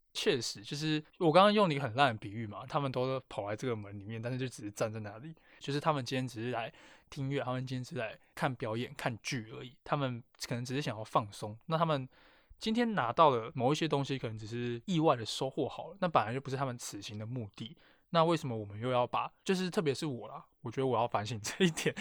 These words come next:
<laughs> 就是那为什么特别是我要把这些东西直接强压在他们身上呢？那当然我们可能某种程度上那个是我们的终极目标好了，就是我们想要带来一个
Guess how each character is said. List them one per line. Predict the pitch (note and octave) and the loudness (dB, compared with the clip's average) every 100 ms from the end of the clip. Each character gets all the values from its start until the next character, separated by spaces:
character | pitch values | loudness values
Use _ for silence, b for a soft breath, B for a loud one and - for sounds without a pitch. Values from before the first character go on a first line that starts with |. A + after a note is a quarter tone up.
| B3+ | -4
<laughs> | A#3 | -4
就 | G3 | 2
是 | G#3 | 8
那 | A3+ | 10
为 | A3 | 10
什 | G3+ D3 | 8 2
么 | |
特 | B2+ | 0
别 | F3 C#3+ | 4 4
是 | F3 E3 B B - | 4 -2 B B 0
我 | C3+ | 6
要 | C#3 | 8
把 | D3 G#2+ | 8 4
这 | - D3+ | 0 -2
些 | C#3+ | 0
东 | C3+ B2+ | 0 -2
西 | A#2+ B2+ B2 | -4 -6 -8
直 | - B2+ | -8 -4
接 | C3 | -2
强 | C#3 - A#2 A#2 | 0 -2 -4 -2
压 | B2+ | 0
在 | B2 B2 | 0 -2
他 | A#2 A#2 | -2 -6
们 | A2 | -6
身 | - G2+ | -10 -10
上 | G#2 A#2+ A#2+ | -8 -8 -8
呢？ | D3 _ - | -14 _ 2
那 | G3+ | 10
当 | A#3 | 12
然 | G#3 | 12
我 | D3 | 6
们 | A#2 A2+ - | 0 -4 -6
可 | - | -4
能 | B2 B2 | -2 0
某 | C#3+ | 0
种 | D3+ | 0
程 | - | -2
度 | B2+ | -2
上 | D3+ C3 - | 0 -2 -4
那 | - | -2
个 | D#3+ | -2
是 | C#3+ D3+ | 0 -2
我 | |
们 | A2+ | -2
的 | A2 | -6
终 | B2 B2 | -6 -6
极 | A2 | -6
目 | A#2 A#2 | -6 -6
标 | - B2 | -6 -6
好 | - B2 | -6 -8
了， | D#3 | -8
就 | D3+ | -6
是 | C3 | -2
我 | C3 | -2
们 | A#2+ | -4
想 | A#2 A2+ | -4 -4
要 | A#2+ b b b _ | -4 b b b _
带 | - | 0
来 | C3+ A#2+ | 0 0
一 | A#2+ | -2
个 | A#2+ | -4